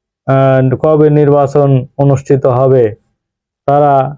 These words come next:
নির্বাচিত সরকারের সাথে বিভিন্ন ব্যবসা বাণিজ্য করতে চায়,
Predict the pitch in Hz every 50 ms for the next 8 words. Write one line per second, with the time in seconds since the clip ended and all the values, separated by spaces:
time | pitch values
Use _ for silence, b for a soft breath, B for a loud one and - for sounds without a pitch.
0 | - - 131 143 147 147 143 156 151 147 - 156 147 156 147 147 - 151 147 131
1 | 135 143 143 139 143 135 - - 147 131 147 143 135 139 139 131 143 147 143 139
2 | 139 135 127 120 127 120 113 127 - - - - 139 135 139 139 135 135 131 117
3 | 127 135 127 - 135 131 127 - - 135 127 135 - 135 131 131 131 131 131